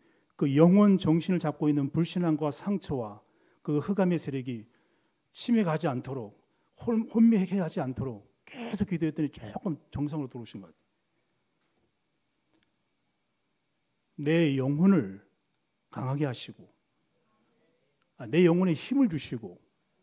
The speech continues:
나를 강하게 하셨다 그러잖아요. 그래서 여러분, 복음을 누리면 누릴수록 불안, 염려, 초조, 집착 다 사라지는 거라. 평안이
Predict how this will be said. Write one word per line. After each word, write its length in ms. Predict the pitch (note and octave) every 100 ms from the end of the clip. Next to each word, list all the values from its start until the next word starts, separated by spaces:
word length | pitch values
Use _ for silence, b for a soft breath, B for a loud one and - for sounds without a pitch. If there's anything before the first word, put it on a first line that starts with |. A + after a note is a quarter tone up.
| _ _ _ _ _ _ _ _ _ _
나를 240 | C#3+ D3+ D3
강하게 360 | D3 D#3 E3+
하셨다 260 | D#3 D3 A#2+
그러잖아요. 280 | A2 G2 - _ b b b b
그래서 320 | - B3+ A#3+
여러분, 540 | A3+ G3 F#3+ G3 D3+ B2+ b b
복음을 360 | - F3 A3 G#3+
누리면 280 | F3+ F#3 F3+
누릴수록 680 | D#3 D3 - D#3+ D3 A2 b b -
불안, 500 | D3 E3 F3 D#3 C3
염려, 460 | C3+ D3 D#3 D#3+ C3+
초조, 560 | - G3 F3 B2 F#2+ _ _ _ _ _ _ _ _ _ _
집착 540 | - F3+ - F3 -
다 200 | - -
사라지는 440 | - G#3 G3 E3 B2+
거라. 240 | A2+ G2+ _ _ _ _ _ _
평안이 360 | - F#3 E3+